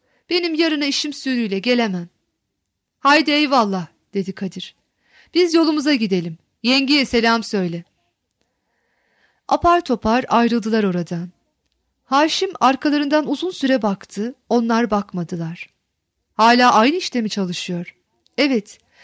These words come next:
kendi bir şey demiyor bize ama çalıştığı atölyeye ortak olacağı söyleniyor." "Yapma be, kim söyledi?" "Bizim Fikri duymuş, cin gibi oğlan.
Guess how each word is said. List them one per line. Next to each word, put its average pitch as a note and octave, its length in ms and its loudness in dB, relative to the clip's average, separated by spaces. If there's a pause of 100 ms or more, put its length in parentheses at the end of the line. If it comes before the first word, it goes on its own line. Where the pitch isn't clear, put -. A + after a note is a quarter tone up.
(240)
kendi F4 320 2
bir F4+ 100 2
şey F4 260 2
demiyor D#4 380 0
bize F#3+ 180 -2
ama C#4 180 0
çalıştığı B3+ 500 0
atölyeye B3+ 460 0
ortak A#3 380 0
olacağı F#3 400 -2
söyleniyor." E3+ 720 -6 (420)
"Yapma G#3+ 440 0
be, G#3 200 -2 (300)
kim C4 180 -2
söyledi?" A3 600 2 (1700)
"Bizim D4 240 0
Fikri C#4+ 360 0
duymuş, A3 520 -4 (140)
cin C#4 220 -2
gibi A#3 180 0
oğlan. A3+ 420 2